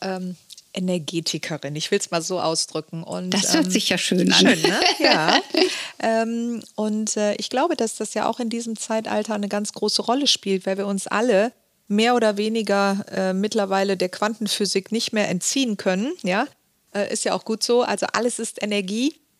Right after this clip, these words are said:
Speaker 1: und so ist auch so ein Produkt Energie, ja? Eine Webseite ist Energie und wenn da, oder so ein Podcast, dass wir hier Spaß miteinander haben, dass wir sehr, ähm, ja, auch spontan sind, ne? Das Ganze ist nicht,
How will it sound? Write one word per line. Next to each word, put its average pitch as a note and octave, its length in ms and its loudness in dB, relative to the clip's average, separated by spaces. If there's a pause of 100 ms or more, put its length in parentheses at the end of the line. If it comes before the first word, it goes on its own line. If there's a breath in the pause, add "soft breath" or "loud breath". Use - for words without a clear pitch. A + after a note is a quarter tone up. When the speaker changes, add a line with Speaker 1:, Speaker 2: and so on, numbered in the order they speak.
(140)
Speaker 1:
und G3+ 100 -4
so - 80 2
ist - 160 0
auch A#3 100 2
so - 120 -4
ein A3+ 80 -4
Produkt - 500 -4
Energie, D#3+ 560 -4 (260)
ja? F#3+ 320 -4
Eine G3 240 -4
Webseite F#3+ 580 -2
ist E3+ 180 -8
Energie E3 580 -8
und F3+ 180 -8
wenn F#3+ 160 -4
da, F#3 260 0 (260)
oder G3+ 160 2
so G#3+ 80 0
ein G#3+ 60 -4
Podcast, - 680 -2
dass F#3 160 -4
wir G3+ 80 -2
hier G3+ 220 0
Spaß A#3 460 0
miteinander F3+ 600 -4
haben, F3 220 -4
dass F3+ 240 -6
wir G3+ 100 -6
sehr, G3+ 400 0 (400)
ähm, F#3 460 0
ja, G3+ 180 4
auch F#3+ 140 2
spontan A3 760 -2
sind, E3 500 -4
ne? F#3+ 280 0
Das G3 180 -2
Ganze G#3 320 -4
ist G3+ 220 -4
nicht, G#3+ 300 0